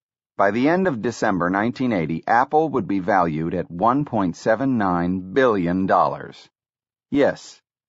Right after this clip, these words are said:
billion. In the process, it would make three hundred people millionaires.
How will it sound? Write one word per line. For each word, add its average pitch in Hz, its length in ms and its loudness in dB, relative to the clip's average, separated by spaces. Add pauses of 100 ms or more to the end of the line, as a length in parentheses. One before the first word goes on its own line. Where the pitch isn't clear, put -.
(240)
billion. 98 680 0 (760)
In 113 140 -2
the 139 80 0
process, 107 640 2
it 113 120 -2
would 113 140 -4
make 127 280 -2
three 170 300 -2
hundred 185 440 0
people 104 560 -2
millionaires. 87 960 -2